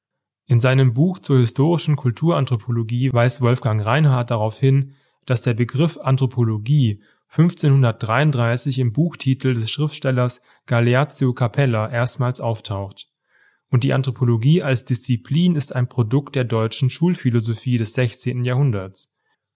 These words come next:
Der Humanist Otto Kassmann beschrieb sie fünfzehnhundertvierundneunzig wie folgt. Zitat:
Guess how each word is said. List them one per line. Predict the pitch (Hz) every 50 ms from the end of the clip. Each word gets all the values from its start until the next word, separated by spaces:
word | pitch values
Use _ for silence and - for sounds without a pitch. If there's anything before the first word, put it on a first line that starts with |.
| _ _
Der | - 120 117
Humanist | 123 120 120 120 147 180 180 - - -
Otto | 127 - 120
Kassmann | 113 - 135 139 135 - 139 135 131 135 127
beschrieb | 117 113 - - 139 143 151 -
sie | - 139 131 120
fünfzehnhundertvierundneunzig | - 160 175 180 185 - 165 131 131 123 123 113 110 - - 143 147 139 120 110 107 107 107 - - 117 - -
wie | 123 123
folgt. | - - 104 98 92 90 - - - _ _ _ _ _ _ _ _
Zitat: | - - 139 131 - 117 101 101 98 - -